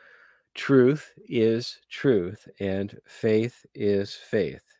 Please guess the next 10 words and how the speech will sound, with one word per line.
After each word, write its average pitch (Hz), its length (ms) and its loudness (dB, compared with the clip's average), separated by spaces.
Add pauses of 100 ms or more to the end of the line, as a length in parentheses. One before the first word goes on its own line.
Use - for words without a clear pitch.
(1080)
We 98 380 -6
are 85 100 -10
not 113 320 0 (140)
to 117 120 -4
bend 98 380 -2
faith 104 400 -2
to 95 100 -14
fit - 380 -4
our 87 180 -4
lives. 104 760 0